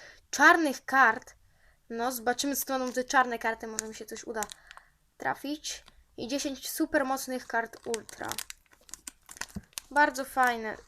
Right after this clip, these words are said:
Taki czarny jeszcze tutaj, y, te ramki. Sobie otworzę saszetkę. Zobaczę. Ech. Tak, żeby raczej jeszcze nie zniszczyć jej,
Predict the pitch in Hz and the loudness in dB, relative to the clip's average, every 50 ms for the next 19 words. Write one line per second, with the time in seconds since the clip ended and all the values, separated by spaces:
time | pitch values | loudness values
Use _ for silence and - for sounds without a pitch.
0 | - - - 277 - - - - - - 302 285 294 294 277 262 254 247 240 240 | -12 -6 -6 -6 -6 -6 -14 -10 -6 2 6 8 8 8 8 4 -2 -4 -4 -4
1 | - - 240 - 233 - - 226 214 - - 220 220 226 226 220 226 - - - | -6 -8 -10 -10 -10 -8 -6 -8 -8 -6 -8 -8 -6 -6 -6 -6 -8 -10 -10 -6
2 | 233 233 220 226 226 247 269 269 262 240 - - 240 262 302 311 - - - - | -6 -4 -2 -2 2 2 2 2 2 -2 -6 -4 -4 -6 -6 -8 -10 -18 -18 -20
3 | - - - - - - - - - - - 254 240 254 240 233 - - 262 233 | -20 -20 -20 -20 -18 -18 -20 -20 -16 -12 -10 -6 -4 -4 -4 -4 -2 -2 -2 -2
4 | 240 - - 247 - - 247 233 - - - 254 269 320 339 - - - - - | -2 -4 -4 -4 -4 -4 -6 -6 -4 -2 2 4 4 4 2 -2 -6 -6 -6 -12
5 | - - - - - - - - - - - - _ _ - - - - 233 226 | -14 -12 -6 -2 0 2 2 2 2 2 -2 -2 _ _ -20 -12 -12 -10 -4 -2
6 | 254 247 - - - - - - - 233 - - - - - - - - - - | -2 -2 -2 -4 -4 -6 -8 -8 -8 -8 -8 -8 -10 -12 -10 -8 -8 -8 -8 -6
7 | - - - - - - - - - - - - - - - - - - - - | -4 -4 -4 -4 -6 -12 -16 -18 -18 -18 -16 -14 -14 -12 -10 -10 -12 -12 -12 -14
8 | - - - - 254 262 240 247 240 240 254 254 254 254 - 269 254 254 247 - | -12 -12 -8 -4 -4 -4 -4 -4 -2 -2 0 0 0 -2 0 -2 -2 -2 -2 -4
9 | - 254 240 240 240 233 226 240 262 285 302 294 - - - 247 226 - - 240 | -6 -6 -6 -6 -6 -4 -4 -2 0 0 0 0 0 -2 -4 -6 -6 -6 -4 0
10 | 226 220 233 262 302 | 2 4 4 4 2